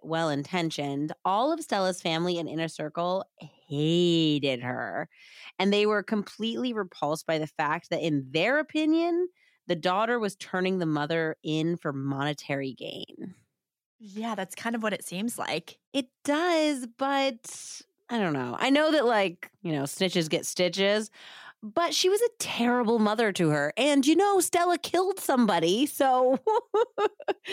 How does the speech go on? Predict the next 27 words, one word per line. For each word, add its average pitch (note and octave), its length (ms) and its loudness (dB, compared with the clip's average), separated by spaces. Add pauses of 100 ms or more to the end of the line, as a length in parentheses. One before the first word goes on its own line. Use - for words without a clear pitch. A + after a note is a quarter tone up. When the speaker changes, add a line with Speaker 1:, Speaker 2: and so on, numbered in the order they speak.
(140)
Speaker 2:
Yeah. F#4 260 2
Speaker 1:
kinda E4+ 260 2
seems G4 280 4
like B3+ 440 2
it's B3 220 -2
fair. G#3+ 720 0 (280)
<laughs> F#4 100 2 (580)
Speaker 2:
It A#3+ 100 2
is. A#3+ 220 2
I A3 100 0
guess D4 260 -2
it's, - 380 -10 (200)
but A#3 200 -2
I G#3+ 280 0
can A3+ 140 -8
also F3+ 380 -2
see F3 260 -8
how E3 220 -4
people E3+ 240 -6
are E3 120 0
like, D3+ 200 -4
"How D#3+ 640 0
was D#3 180 -4
she - 160 -2
not D3+ 320 -4
complicit?" - 520 -10 (840)
Speaker 1:
Yes. G#3+ 600 0